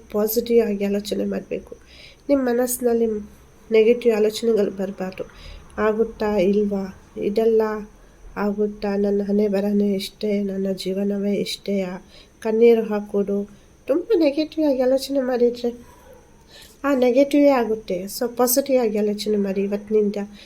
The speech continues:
ಈ ಕ್ಷಣದಿಂದ ಎಲ್ಲನೂ ನಿಮ್ಮ ಜೀವನದಲ್ಲಿ ಸುಲಭ ಆಗ್ತಾ ಹೋಗುತ್ತೆ, ನೆಮ್ಮದಿ ಸಿಗುತ್ತೆ, ಖುಷಿ ಬರುತ್ತೆ. ನೀವೇನು ಅಂದ್ಕೊಳ್ತೀರಾ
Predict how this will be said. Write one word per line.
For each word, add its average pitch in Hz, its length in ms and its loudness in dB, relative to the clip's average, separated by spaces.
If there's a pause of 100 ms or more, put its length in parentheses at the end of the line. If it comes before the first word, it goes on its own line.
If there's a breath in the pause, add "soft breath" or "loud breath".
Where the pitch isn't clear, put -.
(180 loud breath)
ಈ 226 40 2
ಕ್ಷಣದಿಂದ 226 640 0 (200)
ಎಲ್ಲನೂ 254 420 4
ನಿಮ್ಮ 226 240 2
ಜೀವನದಲ್ಲಿ 214 680 0 (680 soft breath)
ಸುಲಭ 226 420 4
ಆಗ್ತಾ 214 320 -4 (100)
ಹೋಗುತ್ತೆ, 214 520 -4 (160)
ನೆಮ್ಮದಿ 220 380 0
ಸಿಗುತ್ತೆ, 214 580 -2 (100)
ಖುಷಿ 220 380 -2
ಬರುತ್ತೆ. 220 540 -4 (640 loud breath)
ನೀವೇನು 233 380 4
ಅಂದ್ಕೊಳ್ತೀರಾ 226 720 0